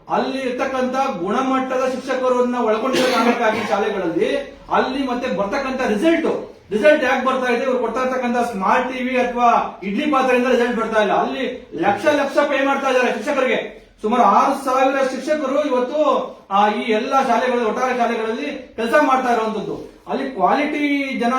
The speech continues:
ಶಿಕ್ಷಕರು ಇರೋ ಕಾರಣಕ್ಕಾಗಿ ಒಂದಷ್ಟು ರಿಸಲ್ಟ್ ಚೆನ್ನಾಗಿ ಬರ್ತಾ ಇದೆ, ಮಕ್ಳುಗಳು ಚೆನ್ನಾಗಿ ಓದ್ತಾ ಇದ್ದಾರೆ.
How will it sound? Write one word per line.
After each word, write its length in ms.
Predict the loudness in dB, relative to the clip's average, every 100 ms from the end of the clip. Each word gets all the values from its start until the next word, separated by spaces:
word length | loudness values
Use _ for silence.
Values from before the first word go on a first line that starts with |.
| -2
ಶಿಕ್ಷಕರು 340 | -4 -4 -2
ಇರೋ 240 | -2 0
ಕಾರಣಕ್ಕಾಗಿ 560 | 0 0 2 0 0 -2
ಒಂದಷ್ಟು 680 | -2 0 -2 -2 -2 -4 -6
ರಿಸಲ್ಟ್ 320 | 0 4 4
ಚೆನ್ನಾಗಿ 280 | 2 0 0
ಬರ್ತಾ 240 | -2 0 0
ಇದೆ, 100 | 2
ಮಕ್ಳುಗಳು 440 | 0 0 -4 -2
ಚೆನ್ನಾಗಿ 260 | 0 4 4
ಓದ್ತಾ 220 | 4 2
ಇದ್ದಾರೆ. 420 | 2 -2 -4 -12